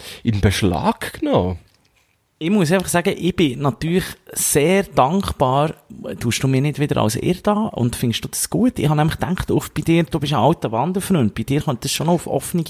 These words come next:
Speaker 1: Ja, es
Speaker 2: Ohren
Speaker 1: geht, aber ich bin
Speaker 2: stossen.
Speaker 1: eben gar kein Wanderfreund. Ich bin einmal gegangen, irgendwie vor, vor einem Monat oder so.
Speaker 2: Ja, aber dann hat's dir gleich, ah, du gehst nur so Wanderwege, wo du dann schöne, äh, Instagram-Bildchen kannst machen und so.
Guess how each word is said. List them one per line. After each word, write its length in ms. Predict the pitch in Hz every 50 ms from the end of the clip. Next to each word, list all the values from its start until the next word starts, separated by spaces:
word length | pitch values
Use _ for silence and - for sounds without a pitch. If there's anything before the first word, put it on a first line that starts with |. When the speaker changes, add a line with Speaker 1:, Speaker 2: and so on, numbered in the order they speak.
| 160 151 - - 104 98
Speaker 1:
Ja, 360 | 95 104 95 98 104 110 113 117
es 100 | 131 143
Speaker 2:
Ohren 160 | 160 180 180
Speaker 1:
geht, 200 | 104 104 110 117
aber 320 | 220 220 - 104 - 101 95
ich 40 |
bin 120 | 90 - -
Speaker 2:
stossen. 300 | - - 107 113 117 101
Speaker 1:
eben 80 | 92 107
gar 240 | 98 90 90 104 131
kein 240 | - - - 139 120
Wanderfreund. 720 | 117 117 117 127 131 135 120 - 95 98 98 98 98 95 95
Ich 80 | 117
bin 120 | 92 113 98
einmal 340 | 90 98 101 107 127 147 135
gegangen, 480 | - - - - 92 95 123 151 147
irgendwie 380 | 110 98 95 98 98 95 110 107
vor, 160 | - - 101 - _ - -
vor 140 | - - 104
einem 220 | 98 98 98 95
Monat 400 | 95 95 117 143 151 110 - -
oder 180 | 95 90 - 110
so. 320 | - - - 90 90 85
Speaker 2:
Ja, 200 | 220 233 190 131
aber 180 | 120 120 - -
dann 160 | - 139 135
hat's 180 | 127 117 - -
dir 80 | -
gleich, 400 | 139 - 143 - - 185 - -
ah, 240 | 170 185 214 214 226
du 120 | 226 208 185
gehst 220 | - 196 175 -
nur 220 | 175 190 202 208
so 180 | 180 - 190 175
Wanderwege, 640 | 165 160 170 185 185 196 160 165 147 135 - 143
wo 80 | 139 139
du 60 | 123
dann 180 | 135 147 151 143
schöne, 280 | 117 151 147 151 156 147
äh, 840 | 139 131 127 123 101 92 92 78 98 95 82 92 98 95 92 104
Instagram-Bildchen 800 | 117 139 - - 151 135 147 131 135 139 139 127 127 - 127 123
kannst 180 | - 127 -
machen 380 | - 113 95 90 - - - 107
und 80 | 104 -
so. 260 | - 92 85 82